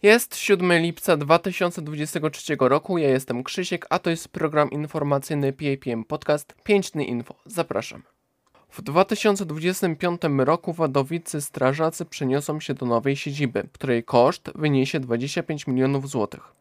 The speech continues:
Budowa nowej komendy lokalnej straży pożarnej jest elementem rządowego programu.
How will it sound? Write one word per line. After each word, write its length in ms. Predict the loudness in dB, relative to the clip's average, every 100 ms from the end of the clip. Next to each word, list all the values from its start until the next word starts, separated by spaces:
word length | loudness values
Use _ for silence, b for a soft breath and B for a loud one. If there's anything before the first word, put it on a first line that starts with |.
| b b b b b
Budowa 420 | 0 6 8 8
nowej 320 | 6 6 2 0
komendy 460 | 2 2 2 4
lokalnej 560 | 2 2 2 2 2 0
straży 360 | 0 -2 -2
pożarnej 580 | -4 -2 0 0 0 -2 -4 b b b
jest 300 | 2 2 2 2
elementem 680 | 4 6 4 2 0 0
rządowego 600 | 0 0 0 0 0 0
programu. 600 | 0 0 2 2 2 -2